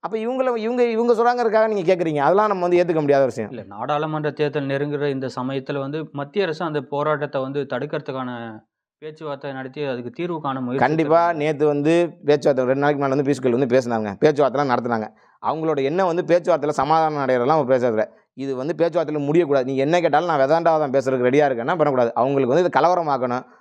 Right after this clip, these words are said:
Speaker 1: துப்பாக்கி சூடு ஆகணும், அவங்க வந்து ஒரு நாலு பேர் சாகணும். அந்த, அது அங்க இருக்க அரசியல்வாதிகளுக்கு எப்படின்னா, இங்க ஒரு நாலு பேர் சாகணும், இதுல வச்சு பரிதாபத்தை கிரியேட் பண்ணி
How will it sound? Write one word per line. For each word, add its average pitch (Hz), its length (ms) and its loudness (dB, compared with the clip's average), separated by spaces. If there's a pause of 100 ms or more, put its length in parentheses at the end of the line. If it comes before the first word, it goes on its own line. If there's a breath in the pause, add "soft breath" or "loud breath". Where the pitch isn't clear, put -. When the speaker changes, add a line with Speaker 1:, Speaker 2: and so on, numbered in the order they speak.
(120)
Speaker 1:
துப்பாக்கி 180 420 -4
சூடு 147 180 -2
ஆகணும், 131 400 -2 (320 soft breath)
அவங்க 143 340 -6
வந்து 156 160 -2
ஒரு 175 80 0
நாலு 143 200 0
பேர் 165 220 2
சாகணும். 147 280 2
அந்த, 131 180 0
அது 135 120 4
அங்க 143 160 0
இருக்க 151 540 4 (100)
அரசியல்வாதிகளுக்கு 151 440 2
எப்படின்னா, 139 320 0
இங்க 180 60 -8
ஒரு 165 80 2
நாலு 143 180 2
பேர் 147 220 4
சாகணும், 143 480 -4
இதுல 165 120 -4
வச்சு 156 200 -4
பரிதாபத்தை 175 600 0
கிரியேட் 151 260 0
பண்ணி 165 260 0